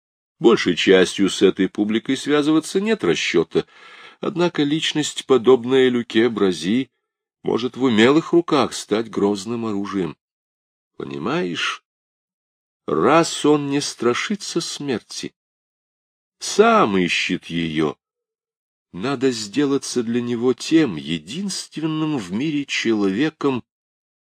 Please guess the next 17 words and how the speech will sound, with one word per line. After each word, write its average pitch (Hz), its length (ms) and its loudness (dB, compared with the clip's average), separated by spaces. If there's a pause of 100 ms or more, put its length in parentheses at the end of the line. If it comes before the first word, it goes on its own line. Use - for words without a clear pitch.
от 98 240 -6
которого 131 580 2
он 135 180 4
смерть 113 800 -4
принять 107 600 -4
не 80 280 -4
хочет, - 840 -8 (920)
чтобы 104 400 4
одного 110 640 6
лишь 196 280 2
он 170 160 4
страшился, - 840 -4 (1120)
не 80 200 -4
смерти, - 760 -6 (1040)
но 80 200 -4
того, 87 360 4
что - 440 -2